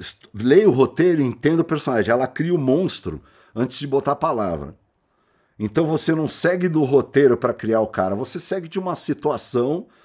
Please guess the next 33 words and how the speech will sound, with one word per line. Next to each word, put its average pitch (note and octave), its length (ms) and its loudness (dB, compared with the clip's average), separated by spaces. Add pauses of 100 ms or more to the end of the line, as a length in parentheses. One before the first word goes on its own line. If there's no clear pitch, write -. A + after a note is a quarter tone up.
(380)
muito G#3 400 2
mais D#3+ 380 2
ampla, D#3 440 4
que G3+ 160 -10
te D3 160 -6
enriquece C3+ 540 -2
muito D3 400 0
mais B2+ 400 -2
e B2+ 60 2
abre B2+ 200 -2
muito B2+ 280 -4
mais E3+ 180 -4
fronteiras C3+ 760 -2 (380)
pra B2+ 80 -4
você A#2+ 240 -2
descobrir A2 380 -6
quem B2+ 100 -4
é A#2+ 40 -2
aquele A#2 240 -4
monstro. A#2+ 500 -2 (400)
Pra D3 180 2
de-, D#3 260 -2
e, G#2 240 -8 (140)
e C3 180 -4
tá C3 180 -2
muito C3+ 300 -2
próximo C3 420 -2
de G#2+ 100 -8
você, A#2 640 0
é A2 100 -2
uma G#2+ 340 -4
relação A2 460 -6
muito, A#2 640 -4